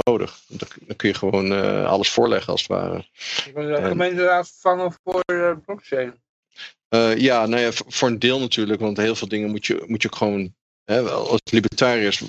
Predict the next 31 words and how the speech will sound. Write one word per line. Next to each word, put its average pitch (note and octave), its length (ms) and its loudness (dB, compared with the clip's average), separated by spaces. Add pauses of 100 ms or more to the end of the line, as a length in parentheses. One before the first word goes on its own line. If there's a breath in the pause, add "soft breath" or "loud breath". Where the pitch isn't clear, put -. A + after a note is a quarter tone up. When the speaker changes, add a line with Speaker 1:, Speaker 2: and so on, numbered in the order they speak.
(120)
Speaker 1:
waar G#2+ 180 4
we G#2+ 60 2
heel A2+ 180 4
erg G#2 140 -2
voor B2+ 200 2
staan... G2 300 0
Dat - 280 -8
je, - 240 -4
dat - 180 -2
je G#2+ 60 4
eigendom G2 500 2
voor G2+ 100 4
jou G2 260 2
is F#2 100 -2
en F#2+ 60 -4
dat F#2 120 -4
niemand G#2+ 280 0
daarover G2 560 2
gaat. F#2+ 280 2
Dat - 80 -2
is - 140 -2
ook - 120 -2
niet G2 200 -4
een, G2 200 -2 (340 loud breath)
een G2+ 180 0
Speaker 2:
Mhm. F#2 140 -6
Speaker 1:
eenenvijftig A2+ 520 2
procent - 360 2
van G2+ 220 0
de F#2+ 60 -4
blockchain. G#2 520 0